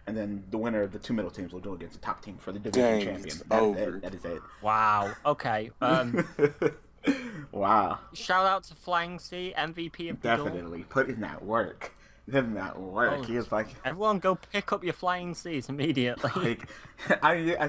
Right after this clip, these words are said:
Speaker 1: I, we, like I said, we, we put Train definitely as a tier two because it's how powerful Dora is. But hey, if you can't even summon
Speaker 3: Luna was
Speaker 1: Dora,
Speaker 3: just like, "You can't make the
Speaker 1: don't
Speaker 3: Dora.
Speaker 1: make the Dora.
Speaker 3: Sorry."
Speaker 1: <laughs>
Speaker 3: No, you re-, nothing.
Speaker 1: <laughs> Yep.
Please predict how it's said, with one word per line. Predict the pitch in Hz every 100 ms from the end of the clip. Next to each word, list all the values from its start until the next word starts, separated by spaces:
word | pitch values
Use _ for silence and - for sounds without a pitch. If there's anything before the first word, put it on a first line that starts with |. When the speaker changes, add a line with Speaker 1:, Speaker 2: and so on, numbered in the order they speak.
| -
Speaker 1:
I, |
we, | 131 147 135
like | 135 160
I |
said, | 151 202
we, | 107 113
we | 120
put | 120 160 156 -
Train | - 160 131
definitely | 113 123 143
as | 120
a | 110
tier | 123
two | 110 123
because | 98 107 101
it's | 110
how | 123
powerful | - 131 127
Dora | - 127 90
is. | 87 - - -
But | 107 98 - - _ -
hey, | 131
if | 110
you | 120
can't | 165 147
even | 131
summon | 123 156 185
Speaker 3:
Luna | 220
was | 170 151
Speaker 1:
Dora, | -
Speaker 3:
just | 127
like, | 139
"You | 143
can't | - 160 151
make | 160 202
the | 123
Speaker 1:
don't | 110 120
Speaker 3:
Dora. | 117 107
Speaker 1:
make | -
the | 127
Dora. | 185 170 156 170
Speaker 3:
Sorry." | 508 - 359 - - -
Speaker 1:
<laughs> | - - - - - - - - -
Speaker 3:
No, | 131
you | 175 127
re-, | 131 208 196
nothing. | 190 - 131 110
Speaker 1:
<laughs> | 147 - 302 294 277 453 440 480 403 311 - 302 233 -
Yep. | 95 98 107 120 -